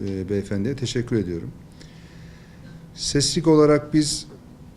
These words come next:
Türkiye'de bulunmanın avantajını, e, çok iyi kullanmaya gayret ediyoruz. E, İslam ülkeleri içerisinde Türkiye'nin haklı olarak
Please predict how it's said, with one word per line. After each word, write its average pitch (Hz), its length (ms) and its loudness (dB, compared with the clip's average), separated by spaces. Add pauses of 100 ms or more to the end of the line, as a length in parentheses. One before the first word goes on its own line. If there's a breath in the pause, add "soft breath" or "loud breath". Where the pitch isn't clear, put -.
(160)
Türkiye'de 143 560 4
bulunmanın 143 440 4
avantajını, 139 720 2 (200)
e, 120 220 2
çok 147 280 0
iyi 135 120 2
kullanmaya 131 480 4
gayret 127 340 2
ediyoruz. 98 560 -4 (680 loud breath)
E, 110 120 -2
İslam 135 320 0
ülkeleri 139 340 2
içerisinde 131 800 2
Türkiye'nin 123 520 2
haklı 120 300 0
olarak 113 460 2